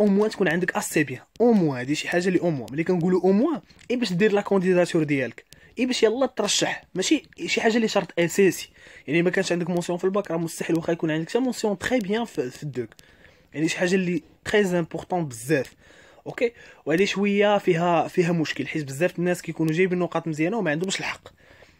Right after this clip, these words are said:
آه، ولكن في، في سميتو، في، في ال-، في الريزو، آه، او في ال-، في لو كونكور باسخيل، فشي حاجه اللي تري امبورطون لو مونسيون د الباك،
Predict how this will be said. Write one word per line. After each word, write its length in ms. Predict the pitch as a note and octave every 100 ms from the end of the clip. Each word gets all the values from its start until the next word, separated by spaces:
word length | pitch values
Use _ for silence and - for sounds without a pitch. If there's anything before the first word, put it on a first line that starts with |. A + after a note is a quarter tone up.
| _ _ -
آه، 800 | - - D2+ C2+ - C#2 - - _ - _ _ _ -
ولكن 400 | D3 D#3 - F#3
في، 300 | - E3 D#3
في 240 | - D3
سميتو، 360 | C3+ E3+ D#3+ D#3
في، 280 | - C#3+ B2+
في 160 | -
ال-، 160 | D#3 C3
في 100 | -
الريزو، 380 | E3 E3+ F3+ - -
آه، 200 | C#3 C3
او 180 | - C#3+
في 120 | -
ال-، 220 | C#3+ C3+
في 120 | B2 F3+
لو 80 |
كونكور 360 | F3 F3 E3 D#3
باسخيل، 360 | D3+ D3+ - G3 - - -
فشي 220 | E3 F3
حاجه 120 | F3
اللي 120 | F3 E3+
تري 360 | - G#3+ F#3+
امبورطون 420 | F3 D#3+ - G3
لو 60 | F3+
مونسيون 360 | E3+ E3+ F3 D#3
د 80 |
الباك، 260 | D3 F#3 G#3